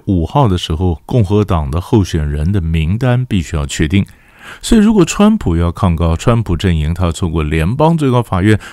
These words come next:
要对这件事情，那么，嗯，去，去，去申诉啊，去，去翻案的话，那一月五号之前要翻。但是我们晓得在，呃，整个的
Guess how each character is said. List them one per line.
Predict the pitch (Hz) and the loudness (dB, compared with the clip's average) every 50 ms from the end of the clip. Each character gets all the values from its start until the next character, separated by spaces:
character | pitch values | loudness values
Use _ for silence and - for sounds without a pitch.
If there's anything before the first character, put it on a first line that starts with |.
| - - | -10 -2
要 | - 101 92 | 0 0 2
对 | 85 - 104 95 | 2 0 -2 -2
这 | 90 - 107 | 0 2 2
件 | 101 92 | 2 2
事 | 87 - 98 87 | 0 0 -2 -2
情， | - 87 80 82 98 107 - - _ - | 0 0 0 0 -2 -4 -6 -12 _ -4
那 | - 92 | -2 0
么， | 87 85 80 76 76 76 - - | 2 2 0 0 -2 -4 -4 -4
嗯， | 87 82 85 82 82 | -4 -4 -4 -4 -6
去， | - - 90 78 | -6 -4 -6 -4
去， | - - 87 | -2 -4 -4
去 | 78 - - 85 | -4 -2 -4 -4
申 | - - 92 87 85 | -2 0 0 0 0
诉 | - - 98 90 78 | 0 0 0 0 0
啊， | 73 76 76 78 80 | 0 0 0 -2 -2
去， | - - - 82 | -4 -2 -4 -4
去 | 78 - 90 | -2 -2 -4
翻 | 82 - - 110 101 107 | -4 -2 0 0 2 2
案 | 127 127 104 | 2 2 2
的 | 82 73 | 0 -2
话， | - - 71 69 - - - - - | -2 -2 -4 -4 -4 -10 -18 -10 -4
那 | 107 98 - - | -4 -4 -2 0
一 | 131 139 | 0 4
月 | 160 160 139 - - | 4 4 4 2 0
五 | - 98 85 73 | -2 -2 -2 -2
号 | 71 110 120 113 | -2 -2 -2 -2
之 | 107 - 95 | -2 -4 -8
前 | - - 80 76 | -8 -6 -8 -6
要 | 78 73 | -6 -6
翻。 | 69 - - 76 69 60 _ _ _ _ _ _ _ _ _ _ - - _ - - - - | -6 -4 -4 -4 -4 -6 _ _ _ _ _ _ _ _ _ _ -20 -20 _ -20 -20 -8 0
但 | - 226 | 2 4
是 | 208 196 | 6 6
我 | 143 | 6
们 | 139 160 | 4 4
晓 | 156 - 95 82 | 2 2 2 2
得 | 80 85 95 120 | 2 2 0 0
在， | - - 117 98 92 - - _ - | 2 2 0 0 0 -4 -14 _ 0
呃， | 113 107 101 | 2 2 2
整 | 95 - - 104 90 85 | 2 2 2 2 2 2
个 | 90 180 208 196 | 2 4 2 4
的 | 127 104 90 82 | 4 2 0 0